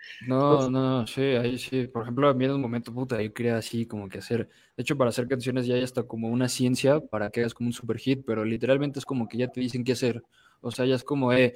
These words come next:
Speaker 1: tienes que empezar con esta progresión de acordes, tienes que hacer este tipo de melodías, sobre todo las canciones que son repetitivas, que dicen veinte veces lo mismo. Entonces, ese es el truquillo, pero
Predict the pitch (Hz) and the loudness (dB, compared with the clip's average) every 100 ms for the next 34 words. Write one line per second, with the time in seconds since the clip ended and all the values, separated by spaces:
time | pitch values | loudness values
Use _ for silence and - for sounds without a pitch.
0 | - - 135 143 135 123 123 127 131 127 | -4 -2 0 2 0 2 2 2 2 2
1 | 123 117 110 135 120 139 143 143 139 139 | 2 0 0 0 2 6 6 6 4 -2
2 | 135 110 131 123 123 135 117 110 117 135 | -4 -4 -4 -2 -2 0 0 0 4 6
3 | 151 139 135 - - _ - 120 127 175 | 10 10 8 -2 -20 _ -8 0 4 8
4 | 170 135 139 156 123 147 143 120 107 110 | 8 6 0 0 0 4 4 4 0 0
5 | 131 127 160 - - _ _ _ - 127 | 6 6 6 0 -16 _ _ _ -2 2
6 | 127 147 139 117 - 117 127 135 135 131 | 4 4 2 0 -6 -2 0 2 2 2
7 | 127 135 113 120 127 135 254 - _ _ | 2 0 0 0 2 0 -2 -8 _ _
8 | _ _ _ - 113 127 110 - _ - | _ _ _ -8 -2 -2 -2 -6 _ -6
9 | 147 156 135 113 117 139 120 110 107 107 | -2 -2 -2 -4 -4 -2 -2 -2 -4 -4